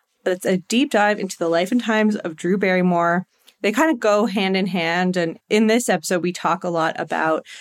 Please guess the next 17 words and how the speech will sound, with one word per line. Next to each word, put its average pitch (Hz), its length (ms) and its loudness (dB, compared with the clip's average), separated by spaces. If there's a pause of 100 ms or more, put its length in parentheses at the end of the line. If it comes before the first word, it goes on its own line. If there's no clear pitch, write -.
(280)
their 160 140 0
relationship 202 760 0
towards 190 300 -2
the 196 140 -4
end, 180 480 0 (180)
uh, 165 320 0
their 165 140 0
friendship, 185 640 -2 (180)
and 175 260 -2
how 170 280 0
<laughs> 156 40 -4
they're 196 200 2
able 175 260 -2
to 185 140 -6
connect 180 420 -2
on 165 120 -2
their 160 300 0